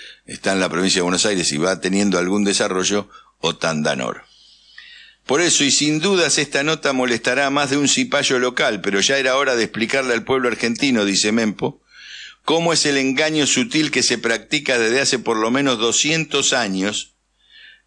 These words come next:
igual que ese otro robo de hace pocas semanas y que esta columna denunció, el del Canal Magdalena, que debería ser símbolo de la soberanía fluvial y marítima argentina, pero el que el presidente Milei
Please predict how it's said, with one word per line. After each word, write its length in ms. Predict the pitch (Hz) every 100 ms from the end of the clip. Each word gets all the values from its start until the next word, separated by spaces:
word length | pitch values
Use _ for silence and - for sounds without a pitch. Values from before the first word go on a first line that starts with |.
| -
igual 440 | 92 98 135 135
que 160 | 113 127
ese 220 | 123 117
otro 320 | 127 117 120
robo 480 | 113 120 135 131 120
de 140 | 107 117
hace 200 | 117 104
pocas 380 | 120 117 -
semanas 600 | - 110 120 107 110 - -
y 140 | 95
que 100 | 87
esta 240 | 117 113 104
columna 440 | 104 117 117 104
denunció, 600 | 107 107 107 127 107 - - - _
el 200 | - 101
del 180 | 101 107
Canal 340 | 98 110 131 127
Magdalena, 920 | 117 113 110 117 135 135 85 69 - _ _ -
que 120 | 110
debería 460 | 113 117 120 135 120
ser 220 | 127 113
símbolo 480 | - 131 123 120 113
de 80 | 104
la 100 | 95
soberanía 540 | 95 95 98 120 113
fluvial 440 | 117 117 113 117
y 60 | 117
marítima 460 | 110 110 107 104 104
argentina, 680 | 101 110 113 120 90 104 - - - -
pero 200 | 110 113
el 80 | 101
que 140 | 107
el 160 | 110 98
presidente 800 | 110 107 110 120 127 127 123 120
Milei 480 | 127 131 120 117